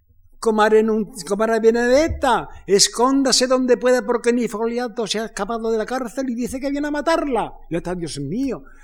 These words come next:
La hermana sale corriendo, entra Nico Foliato: "Aquí te encuentro, mala mujer, ta-, vas a pagar por tu, por tus engaños, por tu", y, y la apuñala.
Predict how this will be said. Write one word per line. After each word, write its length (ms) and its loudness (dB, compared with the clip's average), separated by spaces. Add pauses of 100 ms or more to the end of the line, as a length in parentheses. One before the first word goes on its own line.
La 100 -2
hermana 260 -2
sale 240 0
corriendo, 680 2
entra 360 0
Nico 280 -2
Foliato: 640 2 (220)
"Aquí 220 -2
te 120 -2
encuentro, 680 0
mala 240 -2
mujer, 500 0
ta-, 160 -6 (220)
vas 200 0
a 100 -2
pagar 460 2
por 220 -4
tu, 240 -2 (320)
por 360 -6
tus 220 -2
engaños, 560 0
por 180 -6
tu", 80 -2 (260)
y, 380 -2
y 20 2
la 140 0
apuñala. 600 -4